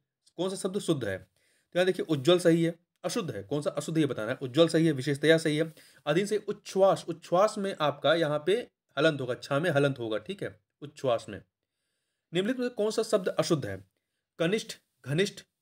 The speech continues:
इकट्ठा, विशिष्ट। विशिष्ट होता है, विशिष्ट होता है, ठा नहीं होता है, टा होता है, ठीक है, तो ठा की जगह, अ, ठा की जगह टा हो जाएगा। इनमें से शुद्ध वर्तनी का शब्द कौन सा है फ़ोर्टी थ्री नंबर में? इसमें देखिए आपका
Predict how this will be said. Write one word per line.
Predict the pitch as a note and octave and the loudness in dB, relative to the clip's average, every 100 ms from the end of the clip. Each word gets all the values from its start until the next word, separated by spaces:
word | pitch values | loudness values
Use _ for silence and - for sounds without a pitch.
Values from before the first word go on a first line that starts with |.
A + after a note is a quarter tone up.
| - | -6
इकट्ठा, | C#3 D3+ D#3+ E3+ | -2 -2 0 0
विशिष्ट। | C#3 C#3 B2+ - _ _ - | 0 -2 -6 -10 _ _ -8
विशिष्ट | C3+ F#3+ - C4+ - | -4 -2 -2 -2 -2
होता | B2 - G2+ | -4 -6 -8
है, | G2 G2+ | -8 -12
विशिष्ट | A#2 F3+ A3 - A#3 - | -6 -6 -4 -6 -6 -4
होता | C#3 B2+ A#2 | -4 0 -2
है, | |
ठा | - - F3 | -2 -2 0
नहीं | E3 | 0
होता | E3 F#3 | 2 4
है, | F#3+ | 2
टा | - - E3 | 0 0 2
होता | B2 - G#2 | 2 -2 -6
है, | G#2 | -4
ठीक | F#3+ G#3 | -2 -2
है, | C3 | -2
तो | B2+ | 0
ठा | C#3+ | 0
की | D3 | 0
जगह, | C#3 | 0
अ, | A3 - _ _ _ - D#3+ C#3 | -4 -6 _ _ _ -8 -2 -2
ठा | - E3 | 4 4
की | E3 | 4
जगह | F3 | 2
टा | F3 C#3 | 2 2
हो | A#2+ | 2
जाएगा। | A2 A2 F#3 - _ _ _ _ _ _ _ _ _ _ G3+ | 0 -2 -4 -8 _ _ _ _ _ _ _ _ _ _ -4
इनमें | G3+ B3+ | 0 2
से | C4 | 2
शुद्ध | B3+ A3+ G#3 | -2 2 4
वर्तनी | G3 G3 G3+ | 4 4 2
का | G3+ | 2
शब्द | F#3 F3 | 2 0
कौन | F#3+ F3 | 0 0
सा | F#3 | 0
है | |
फ़ोर्टी | E3+ E3 | -2 -2
थ्री | E3 F3 | 0 0
नंबर | F3 F3 | 2 2
में? | E3+ F#3+ _ - | 2 -4 _ -12
इसमें | F3+ A3+ | -4 0
देखिए | G#3+ G#3 - | 2 0 0
आपका | D3+ C#3+ - C3+ | 0 0 0 0